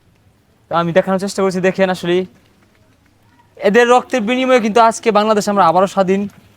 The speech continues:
করতে সক্ষম হয়েছি। আমাদের শত শত হাজার হাজার ভাই বোন শহীদ হয়েছে। এই তো মাটির ভিতরে দেখেন কীভাবে ঘুমিয়ে আছে। অসহায় বাবা,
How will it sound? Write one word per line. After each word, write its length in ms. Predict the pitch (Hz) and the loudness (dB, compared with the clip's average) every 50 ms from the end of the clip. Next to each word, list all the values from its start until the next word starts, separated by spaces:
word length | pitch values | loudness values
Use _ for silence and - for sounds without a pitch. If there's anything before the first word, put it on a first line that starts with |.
| _ _ _ _ - | _ _ _ _ -2
করতে 220 | 220 220 - 226 | 0 0 2 0
সক্ষম 340 | - - 214 - - 214 196 | 0 0 -2 0 0 0 2
হয়েছি। 460 | 214 226 220 214 - - 233 247 262 254 - _ _ - _ _ _ _ _ _ _ _ _ _ _ _ _ _ _ - | 4 2 2 2 0 -2 -6 -6 -6 -10 -14 _ _ -20 _ _ _ _ _ _ _ _ _ _ _ _ _ _ _ -6
আমাদের 480 | 165 180 190 185 180 202 208 208 190 180 - _ _ _ _ _ - | -2 0 0 4 4 4 4 4 2 -2 -10 _ _ _ _ _ -8
শত 220 | - 220 208 226 | -4 -2 0 0
শত 220 | 220 185 214 185 226 | 0 0 0 2 2
হাজার 400 | 208 180 190 202 196 214 202 180 | 2 2 2 0 2 2 2 2
হাজার 300 | 190 180 196 202 208 190 185 _ _ _ _ _ _ _ _ _ - | 2 4 4 4 4 2 0 _ _ _ _ _ _ _ _ _ -6
ভাই 220 | 160 190 202 196 202 | -2 2 2 2 4
বোন 300 | 180 196 208 208 196 180 - _ _ _ - - - _ _ _ - | 4 2 2 2 0 -4 -8 _ _ _ -20 -20 -20 _ _ _ 0
শহীদ 260 | - 208 214 196 185 | 2 2 2 2 2
হয়েছে। 500 | 196 214 214 196 - - 208 214 214 214 - _ _ _ _ _ _ _ _ _ _ _ _ _ _ _ _ _ _ _ _ _ _ _ _ _ _ _ _ _ _ | 4 4 4 4 4 0 -2 -2 -2 -4 -10 _ _ _ _ _ _ _ _ _ _ _ _ _ _ _ _ _ _ _ _ _ _ _ _ _ _ _ _ _ _
এই 120 | - 190 202 | -2 0 2
তো 340 | 170 208 202 202 202 190 190 - - - | 2 2 4 4 2 2 0 -4 -12 -6
মাটির 460 | 180 185 185 185 190 190 185 180 170 151 - | -4 -4 -4 -4 -4 -4 -4 -4 -6 -8 -8
ভিতরে 380 | 185 180 196 185 175 180 180 | -6 0 0 2 2 2 0
দেখেন 260 | 175 180 185 180 175 165 - _ - | 0 -2 -4 -6 -8 -10 -12 _ -6
কীভাবে 200 | 170 185 180 180 | -2 0 0 0
ঘুমিয়ে 340 | 156 165 165 175 175 175 | 0 -2 -2 0 2 2
আছে। 320 | 170 170 - - 175 170 190 _ _ _ _ _ _ _ _ _ _ _ _ - | 2 0 -2 -4 -8 -8 -10 _ _ _ _ _ _ _ _ _ _ _ _ -2
অসহায় 340 | - 202 - 214 214 208 208 | -2 -2 2 4 4 4 6
বাবা, 440 | 190 214 214 202 208 202 202 208 | 6 4 4 4 4 4 2 0